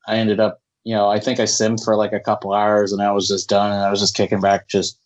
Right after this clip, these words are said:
chatting it up. So hopefully this week I'll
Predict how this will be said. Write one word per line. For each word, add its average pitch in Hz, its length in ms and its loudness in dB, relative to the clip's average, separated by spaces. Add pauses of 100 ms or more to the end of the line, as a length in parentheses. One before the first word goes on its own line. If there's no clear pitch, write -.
(240)
chatting 101 340 -2
it 98 100 2
up. 101 280 2 (1120)
So 101 300 2
hopefully 185 420 4
this 147 220 2
week 120 240 -2
I'll 113 260 -2